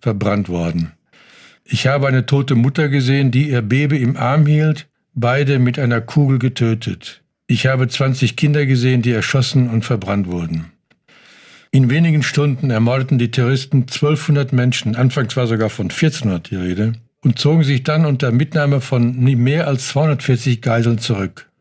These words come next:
Junge und alte Männer und Frauen, sogar Babys. Der Hamas-Militärchef Mohammed Deif begründete das schlimmste Blutbad in der israelischen Geschichte so: "Wir haben beschlossen, israelischen Verbrechen ein Ende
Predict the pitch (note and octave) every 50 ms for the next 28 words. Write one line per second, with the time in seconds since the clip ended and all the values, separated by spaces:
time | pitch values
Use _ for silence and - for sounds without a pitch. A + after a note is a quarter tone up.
0 | _ _ - - B2+ C#3 D3 D3 D3 C#3+ B2+ - - _ _ - B2 A#2 A#2 -
1 | B2+ C#3 B2+ C3 B2 G#2+ G#2+ A#2 B2+ B2+ B2+ B2+ A2+ G#2 G2+ - - - G#2+ A2
2 | A2+ A2+ A#2 A2 A2 - _ _ _ _ _ _ _ _ _ - A2 G#2+ G#2 A2+
3 | A2 A2+ B2 A#2+ G2 G#2 G2 F#2+ E2 D#2 E2 E2 E2 - - - _ _ _ _
4 | _ - _ _ - - - - _ - - A2+ A#2 B2 A#2+ C3 D#3+ D#3 - D#3+
5 | D3 C3 - - D#3 D#3 D#3 D3+ - D#3+ D3 - C3 C#3+ D#3 D#3 C#3+ C#3 C3+ A#2+
6 | G#2+ B2 C3 C3+ D#3+ D#3 - - - - - A#2 B2 G#2+ G2 D3+ E3+ E3+ D#3+ C3
7 | D3+ C3 A#2+ C3 A#2 - - - D3+ D#3+ E3 E3 - - C3+ G#2 G#2+ B2+ D#3+ D3+
8 | - - E3+ D#3 - - C3+ B2+ B2+ B2 B2 B2+ - - D#3+ - - D3+ C3+ C3+
9 | A#2+ - - - D3+ B2+ - - C3+ A#2+ A#2 C#3+ C3 G#2 F2+ - - _ _ _
10 | _ _ _ _ - - - - _ _ - - F#2+ A2+ C#3 E3 F3 C#3 C3+ D3
11 | D3+ C#3+ B2 A#2 G#2+ - - B2+ C#3+ D3 - - D#3+ D#3 C#3+ C3 - _ _ _
12 | _ - - B2+ B2+ - - B2+ B2 C#3+ C#3 - - C#3 B2 - C3 A2+ G2 -
13 | A2+ C#3 C3 D3+ D3 C3+ A#2 A2+ A#2+ - C3+ C3 C3 A#2 G#2+ F#2 -